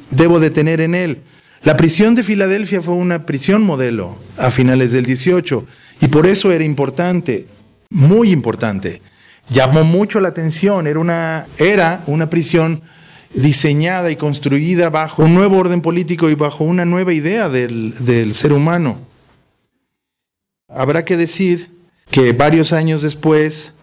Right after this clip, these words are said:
viajará a, a Estados Unidos para ver esa prisión. Y si ustedes viajan hoy a Filadelfia, pueden visitar esa prisión. Ahora es un paseo turístico este espacio.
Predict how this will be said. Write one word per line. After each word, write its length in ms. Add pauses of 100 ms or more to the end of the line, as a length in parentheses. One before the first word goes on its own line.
(180)
viajará 800
a, 680
a 80
Estados 380
Unidos 480 (160)
para 300
ver 400 (400)
esa 260
prisión. 540 (460)
Y 60
si 140
ustedes 340
viajan 540
hoy 380 (100)
a 100
Filadelfia, 640
pueden 260
visitar 600
esa 320
prisión. 400
Ahora 380
es 300 (200)
un 160
paseo 360
turístico 720 (400)
este 340
espacio. 460